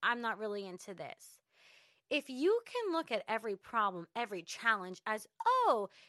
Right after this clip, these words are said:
this is a new window, this is a new opportunity for growth," then your life changes. When you realize, "Okay, I'm being pushed here so that I can be pushed past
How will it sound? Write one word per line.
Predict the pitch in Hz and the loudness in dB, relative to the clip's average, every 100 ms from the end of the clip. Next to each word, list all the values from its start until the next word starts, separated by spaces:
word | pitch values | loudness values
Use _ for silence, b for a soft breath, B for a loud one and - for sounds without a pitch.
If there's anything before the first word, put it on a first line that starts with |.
| _ | _
this | 349 359 | -4 -2
is | 370 | -2
a | 339 | -2
new | 277 277 302 | 0 -2 -2
window, | 226 226 240 294 302 285 | -2 -4 -2 2 2 0
this | 269 - | -6 -8
is | 359 | -6
a | 262 | -6
new | 233 247 - 233 | -4 -6 -2 -2
opportunity | 240 220 - 262 254 226 | -2 -6 -10 -8 -6 -8
for | - 202 | -8 -10
growth," | 185 190 208 262 349 415 - - _ _ b b b b | -8 -4 0 0 -2 -8 -16 -20 _ _ b b b b
then | 220 311 302 | -2 0 0
your | 254 214 339 453 | -4 -2 2 2
life | 339 339 320 - - | 4 4 2 -6 -10
changes. | - 208 185 - - - - _ B B | -6 -6 -6 -10 -14 -18 -20 _ B B
When | - 294 294 | -4 -2 0
you | 302 392 403 | -2 -2 -4
realize, | 254 302 262 226 202 208 196 - _ _ 220 | -6 -4 -2 -2 -2 -4 -8 -16 _ _ -4
"Okay, | 214 208 180 - | -4 -4 -6 0
I'm | 208 294 311 | 2 2 0
being | 339 247 | -2 -4
pushed | - - - - - | -8 -8 -8 -8 -10
here | 151 113 - - b b | -8 -8 -10 -16 b b
so | - 233 | -4 0
that | 220 214 - | 2 0 4
I | 226 330 | 4 4
can | - 359 | 0 -6
be | 277 247 | -6 -10
pushed | - 262 233 - | -8 -8 -6 -10
past | - 233 196 - | -2 0 0 -6